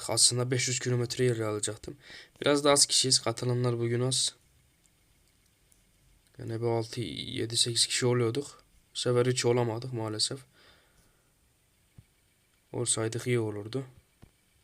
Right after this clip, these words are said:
Sıra, sıra, sıra, sıra, sıra, sıra.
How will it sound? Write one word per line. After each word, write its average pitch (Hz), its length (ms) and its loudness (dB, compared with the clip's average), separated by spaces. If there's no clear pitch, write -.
Sıra, - 340 -4
sıra, 127 280 2
sıra, 123 260 2
sıra, 107 300 -4
sıra, 127 260 -2
sıra. 110 360 -2